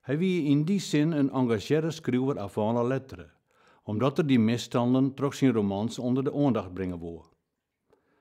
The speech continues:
Maar waarom de Westra, dit, voor zover ik weet, als enigste zijn kans net zitten had om de meesken op bewegend beeld vast te lezen? De meesken die haar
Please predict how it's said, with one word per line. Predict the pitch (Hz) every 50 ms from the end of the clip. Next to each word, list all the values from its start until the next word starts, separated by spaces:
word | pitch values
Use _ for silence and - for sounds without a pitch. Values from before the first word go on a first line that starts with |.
| _ _ -
Maar | 107 110 120 131 127 - - _ _ _ _ _ _ _ _ - _ _ _ _ -
waarom | - 123 143 175 202 208
de | 196 175
Westra, | 165 180 170 - - - - 104 98 87 85 87 101 101
dit, | 95 113 131 160 160 - - - -
voor | 135 - - 127 113
zover | - 127 113 - - 131 131 131 131 -
ik | 110 104 98 110
weet, | 127 127 139 - -
als | 123 104 98
enigste | 107 120 151 160 151 135 - - - - 107 120 139 131 - - - - _
zijn | - - - 123 127
kans | - 123 127 127 127 117 - -
net | 135 123 143 156 151 156 -
zitten | - - 175 147 143 117 107 104 90 - 90
had | 87 98 104 104 - - _ _ - - _ -
om | - 123 117 110
de | 110
meesken | 98 98 92 101 117 110 - - - 139 139 131 - - -
op | - 120 117
bewegend | 117 104 92 104 107 113 117 110 131 127 117 107
beeld | 131 139 143 135 -
vast | - 160 160 147 127 - -
te | 117 101
lezen? | 95 95 87 - - 85 - _ _ _ _ _ _ _ _ _ _ _ _
De | - 110
meesken | 104 110 120 139 135 - - 165 143
die | 147 147 -
haar | 135 135 143 139 - -